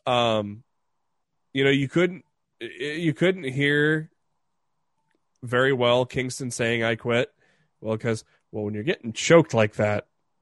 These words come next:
with barbed wire cutting in your throat,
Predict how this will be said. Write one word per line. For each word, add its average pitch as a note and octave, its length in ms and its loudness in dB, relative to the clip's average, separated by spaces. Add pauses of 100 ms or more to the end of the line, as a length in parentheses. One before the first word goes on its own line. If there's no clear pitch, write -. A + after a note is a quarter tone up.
(220)
with A#2 300 -4
barbed E3 360 4
wire E3 220 6
cutting D#3 520 2
in C#3 160 0
your A#2 120 0
throat, A#2+ 400 2